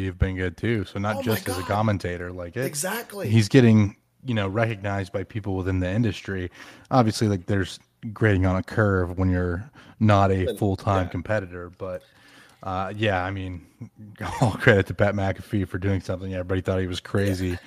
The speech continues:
Speaker 1: for doing, and then just
Speaker 2: Yeah.
Speaker 1: absolutely running
Speaker 2: Mm-hmm.
Speaker 1: with it.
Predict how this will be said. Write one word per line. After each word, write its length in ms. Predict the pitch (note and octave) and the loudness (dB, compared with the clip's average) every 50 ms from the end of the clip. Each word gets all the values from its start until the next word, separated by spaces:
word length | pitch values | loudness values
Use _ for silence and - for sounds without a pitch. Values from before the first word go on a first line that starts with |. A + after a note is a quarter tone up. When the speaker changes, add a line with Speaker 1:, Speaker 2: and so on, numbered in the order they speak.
| - - - - _ | -18 -20 -20 -16 _
Speaker 1:
for 120 | - G#2 F#2+ | -4 -2 0
doing, 440 | F2+ G2+ G2 F#2+ F#2+ F#2 F2+ F2 | 2 2 2 2 2 0 0 -2
and 120 | F2 E2+ F2 | -2 -2 -2
then 140 | F2 F2 F#2 | -2 -2 -2
just 260 | C#3+ F3 - - - | -2 -2 -4 -4 -4
Speaker 2:
Yeah. 60 | G#2 | -4
Speaker 1:
absolutely 880 | G#2 F#2+ F2+ - - G2+ F#2 F#2 F#2 F2+ F2 F#2 F2+ F2 F2 F2 E2+ - - - - - - - - - - | -4 -4 -2 -2 -2 -2 0 0 -2 -4 -4 -6 -6 -6 -6 -6 -8 -12 -16 -20 -20 -20 -18 -16 -14 -10 -4
running 680 | G#2+ F#2+ F#2+ G2+ G2+ G2 G2 G2 F#2+ F#2+ F#2 F2 F#2 | 0 6 8 8 8 8 8 4 2 2 0 -4 -6
Speaker 2:
Mm-hmm. 260 | F#2 - _ _ - G2+ | -10 -14 _ _ -8 -4
Speaker 1:
with 160 | F#2 F2 F2+ | -4 -2 -2
it. 160 | F2+ F2+ - | -4 -4 -6